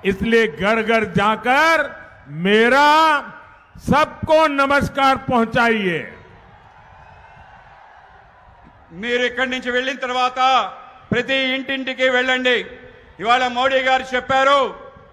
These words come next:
Speaker 2: మోడీ గారు మీ అందరికీ నమస్కారం చెప్పమన్నారు। మీరందరూ కూడా అక్కడికి వెళ్ళి నా నమస్కారాలు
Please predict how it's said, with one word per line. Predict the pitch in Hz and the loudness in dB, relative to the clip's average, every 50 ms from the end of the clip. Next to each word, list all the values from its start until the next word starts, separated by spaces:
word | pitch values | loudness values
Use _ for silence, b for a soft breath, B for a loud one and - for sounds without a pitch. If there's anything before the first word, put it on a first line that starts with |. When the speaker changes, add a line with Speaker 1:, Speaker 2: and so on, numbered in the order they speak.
| - - - | -20 -20 -14
Speaker 2:
మోడీ | 175 226 254 247 254 254 254 | -10 -8 -6 -4 -4 -4 -2
గారు | 247 247 247 240 233 | 0 -2 -2 -2 -4
మీ | 220 220 | -6 -6
అందరికీ | 220 233 247 247 254 247 240 240 240 240 233 226 | -6 -6 -4 -4 -4 -4 -4 -2 -2 -2 -2 -2
నమస్కారం | 214 196 208 240 254 247 247 - 247 240 240 247 240 226 - - | -2 -2 -2 -2 -2 -2 -4 -4 -2 -2 -2 -2 -4 -6 -6 -6
చెప్పమన్నారు। | 214 214 233 254 262 262 262 262 262 269 269 294 285 269 214 - - - - - - - - - - _ _ _ _ _ _ - | -4 -2 -2 -2 0 0 0 2 2 2 2 2 2 0 0 -4 -8 -16 -20 -20 -20 -20 -20 -20 -20 _ _ _ _ _ _ -14
మీరందరూ | 175 214 240 247 254 262 262 254 262 254 254 | -10 -6 -4 -4 -4 -4 -2 -2 -2 -2 -2
కూడా | 262 254 254 254 254 247 233 226 | -2 0 2 4 4 4 2 2
అక్కడికి | 214 214 247 247 247 240 247 | -2 -4 -6 -6 -6 -4 -4
వెళ్ళి | 254 262 269 262 247 214 175 165 - - - - - 147 | -2 -2 0 0 -2 -2 -4 -8 -14 -20 -20 -20 -12 -6
నా | 180 220 233 233 226 | -2 0 0 0 0
నమస్కారాలు | 220 220 240 254 247 - - 247 247 254 247 240 233 | -2 -2 -4 -4 -4 -2 0 2 2 4 4 2 0